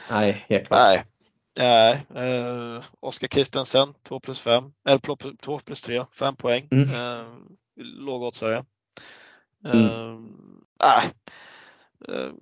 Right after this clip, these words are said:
Speaker 1: Men, eh,
Speaker 2: starkt,
Speaker 1: fin-,
Speaker 2: st-, jag tycker det är starkt
Speaker 1: Hassan
Speaker 2: att de, de
Speaker 1: Haji,
Speaker 2: å-,
Speaker 1: Haji.
Speaker 2: ja,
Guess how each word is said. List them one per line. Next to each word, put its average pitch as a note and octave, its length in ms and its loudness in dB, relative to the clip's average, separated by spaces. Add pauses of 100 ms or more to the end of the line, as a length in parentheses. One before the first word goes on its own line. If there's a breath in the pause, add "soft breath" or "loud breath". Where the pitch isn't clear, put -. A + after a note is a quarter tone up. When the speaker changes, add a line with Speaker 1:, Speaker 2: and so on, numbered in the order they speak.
(120)
Speaker 1:
Men, A#2 300 4
eh, A2 60 4
Speaker 2:
starkt, D#3 320 8
Speaker 1:
fin-, C3 100 0
Speaker 2:
st-, C3 180 -2
jag D#3+ 100 4
tycker D#3+ 200 -4
det D#3 40 -2
är - 20 -4
starkt C#3 340 4
Speaker 1:
Hassan C#3 100 4
Speaker 2:
att - 100 -8
de, D4+ 200 6
de D3+ 60 -4
Speaker 1:
Haji, B2 80 0
Speaker 2:
å-, - 80 -2 (240)
Speaker 1:
Haji. G3+ 300 -4
Speaker 2:
ja, G2+ 300 -2